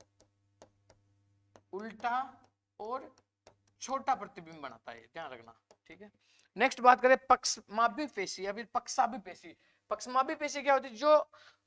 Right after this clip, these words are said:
इस, अ, इसमें मैं, ए, बना रहा हूँ आपके, ये ब्लैक कलर जो मैं दिखा रहा हूँ, ये वाला,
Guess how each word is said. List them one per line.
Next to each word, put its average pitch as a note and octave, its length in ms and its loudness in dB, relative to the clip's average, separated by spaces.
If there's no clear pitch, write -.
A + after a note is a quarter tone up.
इस, - 240 -6
अ, G#3+ 520 10
इसमें A3 340 -4
मैं, G#3 280 -2
ए, F3+ 200 -8
बना D3+ 500 -12
रहा E3+ 80 -6
हूँ F3+ 140 -12
आपके, - 220 -18
ये G3 160 -12
ब्लैक G#3 440 -4
कलर A3 220 -6
जो G#3+ 100 -14
मैं G#3 100 -12
दिखा D#3 220 -12
रहा D3+ 120 -10
हूँ, C3 80 -18
ये B2 100 -16
वाला, A2+ 240 -20